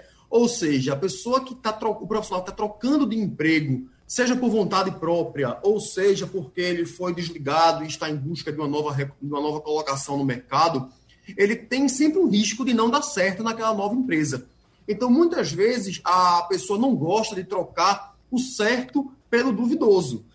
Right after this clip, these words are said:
Então, acaba entrando também nessa zona de conforto. Ou seja, eu tô aqui na empresa, eu tô bem, sou bem aceito, estou há muitos anos trabalhando aqui, pra que eu vou buscar uma recolocação?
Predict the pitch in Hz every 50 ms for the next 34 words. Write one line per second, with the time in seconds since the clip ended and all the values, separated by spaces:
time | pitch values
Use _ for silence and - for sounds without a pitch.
0 | _ - - 220 220 254 269 277 277 277 - 254 277 311 302 302 - - 262 294
1 | 320 330 339 339 311 254 254 254 - 254 233 190 160 185 208 220 220 214 214 214
2 | 214 - 226 208 165 139 196 208 220 220 208 - - 214 196 151 - - 139 127
3 | 123 - - 107 _ _ _ _ - - 277 277 247 - 190 160 170 208 208 -
4 | 269 - - 226 208 208 185 143 139 220 247 269 285 285 285 277 220 214 277 277
5 | 269 - - - _ - - 277 269 233 202 160 151 196 226 262 277 277 285 285
6 | 277 269 247 247 - - _ - - - 269 247 196 180 208 202 185 170 - -
7 | - 208 233 254 269 269 262 240 - - 233 226 208 190 208 262 294 254 262 208
8 | 147 175 185 185 180 175 - - 175 170 175 170 165 170 175 175 175 165 170 -
9 | 233 254 262 254 - - - _ _ _ _ - 381 370 349 339 - - - -
10 | 277 285 320 311 269 233 165 139 139 196 233 233 196 214 202 - - 196 185 190
11 | 190 190 175 175 175 175 175 175 165 156 160 160 156 143 - - - 135 117 117